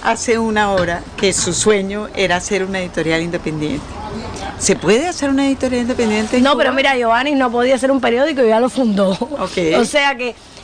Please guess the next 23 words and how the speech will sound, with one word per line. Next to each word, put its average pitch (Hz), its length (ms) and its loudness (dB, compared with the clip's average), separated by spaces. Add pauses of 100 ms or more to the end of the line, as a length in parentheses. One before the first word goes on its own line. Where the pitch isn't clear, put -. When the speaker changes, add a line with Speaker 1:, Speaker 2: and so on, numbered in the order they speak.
Speaker 2:
yo 254 140 0
no 285 100 0
soy 277 260 2
un 277 200 -2
autor 254 340 0
político, 277 560 0
yo 240 120 0
no 240 100 -4
soy 240 180 -2
una 240 120 -2
mujer, 220 240 0 (160)
un 226 100 2
animal 226 360 2
político, 262 640 0 (400)
como 196 200 0
Giovanni, 202 400 2
¿no? 247 180 -4
Que 214 100 -2
ha 190 100 2
hecho 208 220 0
todo 208 140 2
este 220 200 0
trabajo, 269 320 2